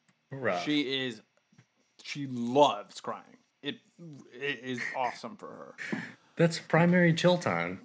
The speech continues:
Speaker 1: you know?
Speaker 2: <laughs> Yeah, that's, like, I'm, like, really trying to, like, catch up on some Netflix or <laughs> some shit, and baby, it will not stop crying. <laughs> Like, oh
Speaker 1: Mm-hmm.
Speaker 2: my God. Um, no, she's cool.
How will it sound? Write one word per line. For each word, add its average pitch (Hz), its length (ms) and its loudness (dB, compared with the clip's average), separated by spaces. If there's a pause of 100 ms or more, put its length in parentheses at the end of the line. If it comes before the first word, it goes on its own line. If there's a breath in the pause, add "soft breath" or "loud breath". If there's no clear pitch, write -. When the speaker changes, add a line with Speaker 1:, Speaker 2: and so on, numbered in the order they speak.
(140)
Speaker 1:
you 117 120 -2
know? 117 240 0 (140)
Speaker 2:
<laughs> - 140 -16
Yeah, 127 260 4
that's, 170 360 6
like, 226 260 4
I'm, 143 260 4
like, 135 220 4
really 156 320 6
trying 147 240 4
to, 131 40 4
like, 120 120 -2
catch 139 240 2
up 123 80 0
on 120 100 -2
some 113 440 -4
Netflix 123 580 0
or 123 80 -4
<laughs> - 80 -10
some 110 120 -8
shit, 139 560 4
and 131 300 -2
baby, 143 440 2
it 113 260 -6
will 127 640 4 (100)
not 123 320 0
stop 117 260 -10
crying. - 280 -6 (120)
<laughs> 151 140 -18
Like, 131 160 0 (140)
oh 151 440 6
Speaker 1:
Mm-hmm. 135 100 0
Speaker 2:
my 113 100 -4
God. 113 340 -6 (800 soft breath)
Um, 131 1040 4
no, - 220 -14
she's 127 260 -10
cool. - 240 -18